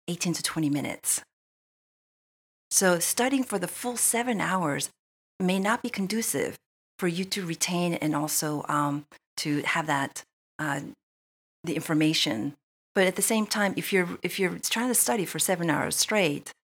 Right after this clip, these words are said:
uh, you go into fatigue. The brain goes into fatigue, and that's not conducive for information processing.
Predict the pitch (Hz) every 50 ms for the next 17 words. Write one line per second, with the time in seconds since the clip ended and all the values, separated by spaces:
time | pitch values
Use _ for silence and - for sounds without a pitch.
0 | _ _ _ _ _ _ _ - - - _ _ _ _ 165 170 170 170 170 -
1 | - 160 175 165 - _ - 180 175 175 175 160 - - - 151 - - - 196
2 | 165 143 - - - - - - _ _ _ _ _ _ _ _ _ 185 170 -
3 | 185 185 196 190 190 180 - 175 160 - - - - - - - 156 143 127 127
4 | 135 - _ _ _ _ _ _ - 170 160 175 180 202 - - 180 165 - -
5 | 151 147 139 135 - - - - - - - - - _ _ _ _ _ _ _
6 | - 170 160 156 - 165 165 - 160 151 151 151 147 - - 147 131 139 127 -
7 | _ - 143 139 - - - - - - 85 - - -